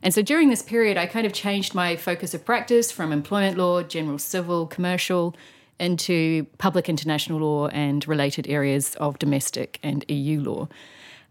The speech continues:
And then I got to the end of that, and I very much felt all the way through that I'd always been a litigator. So I'd always wanted to cross-qualify into the English legal profession, whether as a barrister or a solicitor.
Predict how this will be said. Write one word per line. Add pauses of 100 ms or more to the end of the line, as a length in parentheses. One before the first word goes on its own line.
(120)
And
then
I
got
to
the
end
of
that, (100)
and
I
very
much
felt (500)
all
the
way
through
that
I'd
always
been
a
litigator. (380)
So (180)
I'd
always
wanted
to
cross-qualify
into
the
English
legal
profession,
whether
as
a
barrister
or
a
solicitor.